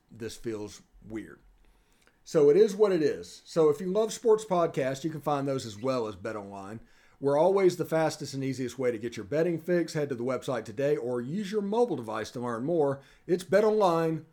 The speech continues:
where the game starts. All right.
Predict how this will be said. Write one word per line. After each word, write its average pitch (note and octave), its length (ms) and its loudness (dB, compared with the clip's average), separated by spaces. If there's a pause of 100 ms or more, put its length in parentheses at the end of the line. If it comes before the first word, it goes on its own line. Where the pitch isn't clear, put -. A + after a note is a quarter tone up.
(300)
where A2+ 440 -4 (220)
the A#2 240 -6
game D3+ 280 0
starts. D3 580 -2 (1080)
All D#3 100 6
right. A2+ 200 2